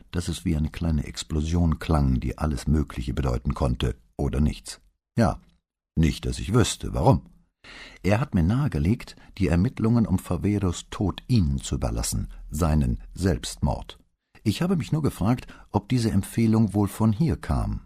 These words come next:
"Möglich", sagte Della Corte. "Hatten Sie noch weitere Schwierigkeiten?" "Nein, nicht direkt.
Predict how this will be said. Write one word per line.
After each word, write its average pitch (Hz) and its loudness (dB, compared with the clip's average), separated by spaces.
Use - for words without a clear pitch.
"Möglich", 110 4
sagte - -4
Della 117 -6
Corte. - -8
"Hatten - -2
Sie 120 0
noch 120 0
weitere 69 0
Schwierigkeiten?" 73 -4
"Nein, 107 6
nicht 135 0
direkt. 95 -2